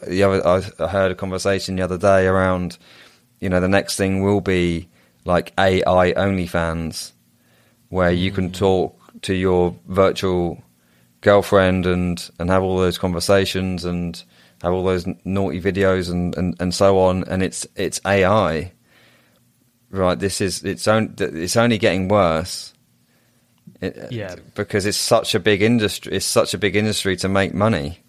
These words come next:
Speaker 2: So, so when you think about somebody struggling with that holistically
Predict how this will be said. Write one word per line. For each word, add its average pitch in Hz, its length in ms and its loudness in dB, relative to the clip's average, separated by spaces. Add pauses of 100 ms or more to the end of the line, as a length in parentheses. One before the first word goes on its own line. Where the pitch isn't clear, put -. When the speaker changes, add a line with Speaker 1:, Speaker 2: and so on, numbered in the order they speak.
(1400)
Speaker 2:
So, - 300 0
so 135 180 0
when 131 120 0
you 143 100 0
think 160 220 -4
about 113 680 0
somebody 110 360 -2
struggling 98 400 -2
with 92 180 -6
that 90 300 -4 (1500)
holistically 104 920 0